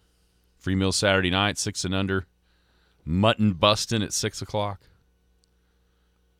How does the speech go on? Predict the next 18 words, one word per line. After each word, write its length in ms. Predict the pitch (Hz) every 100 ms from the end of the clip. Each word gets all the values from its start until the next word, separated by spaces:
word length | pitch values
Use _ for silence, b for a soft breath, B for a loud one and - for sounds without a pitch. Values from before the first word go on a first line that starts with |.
| _ _ _
Nightly 320 | 80 87 92
big 260 | 80 87 82
screen 400 | - 90 80 73
giveaways, 800 | 87 92 90 92 90 90 87 -
nightly 300 | 80 73 76
bicycle 600 | - 76 90 - 87 87
giveaways. 500 | 85 85 85 87 -
It 40 |
starts 340 | - 117 123 -
at 100 | -
seven 380 | - 131 135
o'clock 480 | 143 - 92 80 - _ _ _ _ _ _ _ _ _
both 260 | 92 110 117
nights. 320 | 101 87 -
Great 200 | 123 123
Plains 240 | 131 120
Baptist 440 | 113 110 107 113 -
Association. 1120 | 101 - 104 107 - 113 101 82 - 80 78